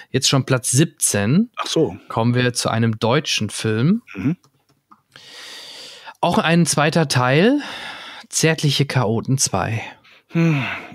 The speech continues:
Speaker 2: noch so ein blindes Loch in meinem Leben. Natürlich weiß ich, wer auf den Plakaten war und, äh, was es Pi mal Daumen
Speaker 1: Ja.
Speaker 2: war, aber man hätte mich früher nicht für Geld in diesen Film reingekriegt. Ernsthaft. Ist
Speaker 1: Ja, das war so ein,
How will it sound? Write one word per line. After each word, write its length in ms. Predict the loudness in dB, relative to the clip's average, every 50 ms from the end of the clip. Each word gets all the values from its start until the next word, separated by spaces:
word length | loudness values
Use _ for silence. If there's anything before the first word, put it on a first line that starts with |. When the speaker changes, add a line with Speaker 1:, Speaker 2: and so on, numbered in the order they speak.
| -8
Speaker 2:
noch 240 | -4 -2 0 0 0
so 140 | 0 0 0
ein 160 | 0 0 0
blindes 340 | 0 0 0 0 0 -2 -2 -2 -2
Loch 160 | -4 -4 -2 -4
in 80 | -2 -2
meinem 160 | -2 -2 -2
Leben. 260 | -2 -2 -2 0 -2
Natürlich 400 | -2 -2 -2 -2 -2 -2 -2 0
weiß 300 | 0 2 2 2 0 -2
ich, 240 | -2 -4 -4 -4 -8 -12 -16 -16 -16 -16 -18 -18 -16 -4
wer 100 | 0 0
auf 80 | 0 0 -4
den 80 | -8 -4
Plakaten 580 | -4 -4 -2 0 0 0 0 0 0 -2 0
war 480 | 2 2 4 4 4 2 2 0 -2 -2
und, 460 | 0 0 2 0 0 -2 -4 -2 0
äh, 20 | 2 2 2 2 0 0 -2 -4 -6 -8
was 480 | -10 -12 -12 -4 -2 -2 -2 -2 -4 -10
es 220 | -10 -10 -12 -12 -12 _ _
Pi 220 | -12 -8 -4 -2
mal 160 | 0 0 0
Daumen 400 | 2 2 2 4 4 2 0 -2 -4 -4
Speaker 1:
Ja. 60 | -2
Speaker 2:
war, 260 | 0 2 2 0 0 -2 -8 -18 -18 -18 -6 -2
aber 400 | 0 2 2 4 2 2 0 -2 -8 _ _ _ _
man 200 | -4 0 0 2
hätte 220 | 2 0 0 0
mich 140 | 0 0 0
früher 520 | 0 2 2 4 4 4 2 0 -2 -6 -10 -16 _ _ _ _ _ _ _ _ _ _ _ _ _ _
nicht 200 | -2 -2 -2 0
für 140 | 0 0 0
Geld 280 | 2 2 2 2 2 0
in 100 | -2 -4
diesen 220 | -6 -6 -8 -8 -6
Film 240 | -6 -6 -6 -6
reingekriegt. 720 | -6 -6 -8 -6 -8 -8 -10 -10 -12 -14 -14 -12 -16 -18 -18 _ _ _ _ _ _ _ _ _ -6
Ernsthaft. 540 | -4 -4 -2 -2 -2 -4 -4 -4 -6 -12 -20 -20 -20 _ -20 -20 -20 -20 -20 -20 _ _
Ist 140 | -4 0 0
Speaker 1:
Ja, 80 | 2 2
das 100 | 2 2
war 120 | 2 2
so 100 | 2 2
ein, 140 | 0 -2